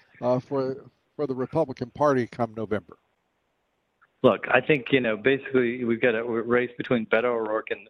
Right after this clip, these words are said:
Speaker 2: and Governor Abbott that the governor should handily win, especially given how unpopular Joe Biden is. But I'm still not convinced, especially given the fact that our own Court of Criminal Appeals has struck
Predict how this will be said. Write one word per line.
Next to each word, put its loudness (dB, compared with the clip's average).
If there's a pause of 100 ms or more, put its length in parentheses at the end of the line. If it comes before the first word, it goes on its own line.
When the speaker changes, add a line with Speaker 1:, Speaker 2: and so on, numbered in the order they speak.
Speaker 2:
and -20
Governor 2
Abbott -2 (460)
that 0
the -12
governor 0
should -2 (140)
handily 0
win, -4 (580)
especially 0
given 0
how 2
unpopular 0
Joe 2
Biden 0
is. -2
But 4
I'm -4 (140)
still 2
not -2
convinced, -2 (120)
especially 0
given 0
the 0
fact 0
that 4 (500)
our 4
own -4
Court 0
of -2
Criminal 0
Appeals 0
has -6 (120)
struck 0